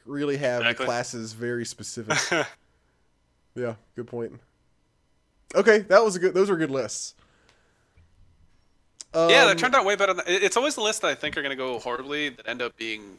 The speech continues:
Speaker 2: some of the best.
Speaker 1: Yeah.
Speaker 2: It's really funny.
Speaker 1: It is weird how that happens sometimes.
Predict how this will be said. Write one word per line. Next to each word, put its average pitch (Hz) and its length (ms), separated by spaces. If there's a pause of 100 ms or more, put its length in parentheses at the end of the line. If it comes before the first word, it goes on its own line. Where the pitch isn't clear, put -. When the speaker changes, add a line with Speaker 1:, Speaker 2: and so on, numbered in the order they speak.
Speaker 2:
some 117 220
of 113 80
the - 160
best. - 300 (340)
Speaker 1:
Yeah. 220 160
Speaker 2:
It's 202 160
really - 120
funny. 107 220 (520)
Speaker 1:
It - 80
is 127 280
weird 123 240
how 131 80
that 113 160
happens 117 300
sometimes. 113 380